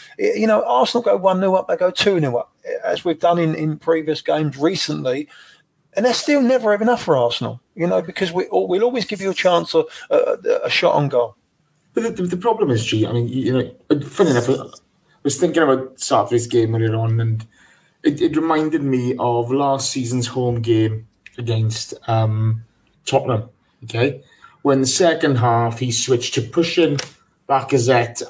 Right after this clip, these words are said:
Speaker 2: and Aubameyang out wide and having Ramsey coming up through the middle with the, with the, his engine and ability to get up and down, causing havoc. Now, he's gone for that on Saturday, okay, with Guendouzi and Torreira, who,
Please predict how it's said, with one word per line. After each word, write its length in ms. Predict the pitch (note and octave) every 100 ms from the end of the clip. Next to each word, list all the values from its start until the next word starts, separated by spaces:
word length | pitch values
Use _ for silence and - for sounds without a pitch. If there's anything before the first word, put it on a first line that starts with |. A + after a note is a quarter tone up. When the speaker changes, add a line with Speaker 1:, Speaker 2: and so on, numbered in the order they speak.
| -
Speaker 2:
and 520 | B2 A#2+ A#2+ A#2 A2+ C3
Aubameyang 640 | C3 A#2 A#2 A#2+ A#2+ A2+
out 180 | A2+ A2
wide 420 | A2+ A2+ A#2 A2+ - - _
and 100 | A#2
having 240 | B2+ A#2+
Ramsey 480 | B2 A#2+ A#2 A2 A#2+
coming 320 | A#2 B2 A#2
up 160 | A2 A2
through 140 | -
the 100 | A#2
middle 400 | A#2+ A#2 A2+ A2 - _ _ _ _
with 140 | C#3+ B2
the, 180 | B2 A#2+
with 280 | C3 A2+ - _
the, 220 | C3 - -
his 200 | B2 C#3+ - -
engine 420 | C#3+ C3 C3 B2+
and 120 | B2+
ability 460 | A#2+ A2 A#2 A#2 A#2+
to 80 | A#2
get 180 | B2 C3+
up 140 | -
and 140 | A#2+ A#2
down, 360 | C#3 A2+ A2 - - - _ -
causing 340 | D3 A#2+ B2+
havoc. 560 | A#2+ C#3 C3+ B2+ - - _ _ _
Now, 240 | D#3+ D#3 - -
he's 200 | F3+ E3+
gone 300 | G3 A#3+ A#3+
for 140 | F#3+
that 220 | D3+ D3
on 120 | C#3 C3
Saturday, 800 | - B2+ G#2+ A2+ A2 A2 D#3 D#3+ -
okay, 440 | B2 B2+ E3+ F#3 - _ _ _ _ -
with 200 | D3+ C3
Guendouzi 580 | F#3 F3 F#3+ A#3+ F#3 A#3
and 120 | F#3
Torreira, 720 | G3+ D#3+ C#3+ C3 B2+ C3 A#2+
who, 240 | C3+ B2+